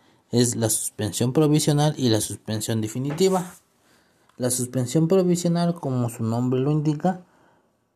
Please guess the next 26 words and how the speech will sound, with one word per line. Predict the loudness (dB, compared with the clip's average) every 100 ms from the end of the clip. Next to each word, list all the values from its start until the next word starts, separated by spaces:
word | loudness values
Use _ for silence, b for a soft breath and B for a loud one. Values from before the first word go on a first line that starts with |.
| _ -6
surte | -4 -4 0 0
sus | 0 -2 -4
efectos | -4 -6 -2 0 0 -2 -6
mientras | -2 0 0 -2 0
se | -2
resuelve, | -2 -4 -2 0 2 0 0 -6 b b b b -10
eh, | -10 -10 _ _ _ -14
so-, | -6 -4 -6 -12 -6
sobre | -2 0 0
la | 2 2
definitiva | 0 -2 -4 -4 0 2 2 0 -2
una | -2 -2 0
vez | 0 0
celebrada | 0 0 0 -2 -2 -2
la | -2
audiencia | -2 -2 -2 -2 -4
incidental. | -2 -2 -2 -2 0 -2 -2 -4 -4 -16 _ _ b b b b b b b
Cabe | 2 4 4
señalar | 4 4 4 4 2 0 -10 _ _ -4
que | 0
en | 0
contra | 0 0 2 2 2
del | 2 2
auto | 2 2 0
que | -2 -4
concede | -6 -6 -4 -2 0 0 -2